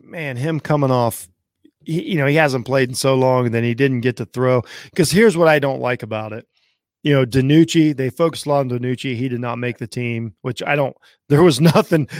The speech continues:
I don't think you want him to make that. No, no offense, man, but I don't, like, to him, but I don't think you want him to make the team, right? Like,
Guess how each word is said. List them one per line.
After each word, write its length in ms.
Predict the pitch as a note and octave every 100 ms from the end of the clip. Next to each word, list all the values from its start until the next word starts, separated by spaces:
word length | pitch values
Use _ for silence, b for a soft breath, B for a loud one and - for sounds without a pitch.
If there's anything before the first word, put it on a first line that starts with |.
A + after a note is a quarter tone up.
| D3 - -
I 140 | G#3
don't 180 | G3+ G#3+
think 180 | G#3+ F3
you 100 | G3
want 240 | E3 F3+ F3
him 160 | D3
to 60 | D3+
make 240 | D#3 D#3+
that. 160 | F3+ D#3+ D3+ G3
No, 200 | A#3 A#3+
no 200 | A#3+ G3+
offense, 460 | - A3+ F#3+ C3+
man, 260 | C#3+ C#3+ D3+
but 180 | C#3 - B A#2+ _ _ _
I 120 | F3+
don't, 200 | G3 - - _ _
like, 360 | F#3+ D#3+ C#3
to 120 | - C#3+
him, 400 | F#3 G#3+ D3 C#3
but 220 | C3 - _ _ _ D#3
I 60 |
don't 160 | F#3+ F3
think 140 | F3+
you 120 | E3+
want 240 | D#3 F3+ E3+
him 100 | D3
to 60 |
make 240 | C#3+ D#3+ D#3
the 60 | B2+
team, 340 | G#3 G3 C#3+
right? 360 | D3 D#3 G3 F3
Like, 240 | C#3+ C#3+